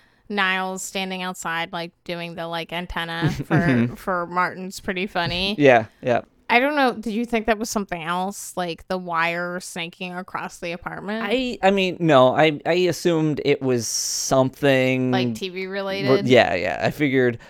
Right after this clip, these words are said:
Speaker 2: he was, Niles was probably doing something related to it. I wasn't really, I didn't understand what, 'cause he kept doing a circle in the air,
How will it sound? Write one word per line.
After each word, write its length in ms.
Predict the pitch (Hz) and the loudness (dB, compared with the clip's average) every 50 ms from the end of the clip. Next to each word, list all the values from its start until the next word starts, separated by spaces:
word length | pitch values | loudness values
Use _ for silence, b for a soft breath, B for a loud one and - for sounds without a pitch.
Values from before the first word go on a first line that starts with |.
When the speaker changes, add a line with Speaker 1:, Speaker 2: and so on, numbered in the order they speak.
| B B B B | B B B B
Speaker 2:
he 260 | - - - 151 156 | -18 -8 0 2 4
was, 200 | 151 147 143 135 - | 4 4 2 0 0
Niles 560 | 139 131 - - 143 123 120 120 120 120 113 | -4 -4 -2 -2 0 2 2 4 4 2 0
was 100 | 120 113 | 0 -2
probably 280 | - 120 110 110 113 113 | 2 2 2 4 4 2
doing 180 | 117 113 117 | 2 2 2
something 320 | 107 - 117 110 - 117 110 | 2 0 0 0 0 -2 -2
related 320 | 104 104 104 107 113 117 - | 0 0 0 0 0 0 2
to 140 | 147 143 | 2 2
it. 80 | 147 143 | 2 6
I 80 | 135 135 | 4 4
wasn't 240 | 147 156 165 156 | 4 4 0 0
really, 240 | 135 151 151 139 - B B B B B | 0 2 0 0 -2 B B B B B
I 80 | 143 151 | 2 2
didn't 240 | 151 233 247 262 | 2 2 0 0
understand 1000 | 254 233 202 170 - - - - 170 160 156 156 156 151 147 143 139 135 139 135 b b b b b b b | -2 -2 -4 -6 -10 -14 -4 -2 -2 0 2 0 0 0 0 0 0 -2 -2 -4 b b b b b b b
what, 480 | - 113 107 131 135 139 - - _ - _ _ _ _ _ _ _ _ - | -14 -6 0 0 0 0 0 -6 _ -20 _ _ _ _ _ _ _ _ -4
'cause 100 | - 165 | -2 0
he 80 | 156 165 | 0 0
kept 300 | - - 208 208 _ _ - 123 | 0 0 -2 -2 _ _ -10 -2
doing 280 | 131 147 147 143 135 123 | -2 0 0 0 0 -2
a 20 | |
circle 500 | 110 - - - 147 143 143 - 170 165 | -2 -4 -4 -2 0 -2 0 0 0 0
in 120 | 160 160 165 | 2 0 0
the 160 | 165 160 160 | -2 -2 0
air, 500 | 160 165 165 165 165 165 165 165 165 165 | 0 0 0 0 0 0 2 2 2 0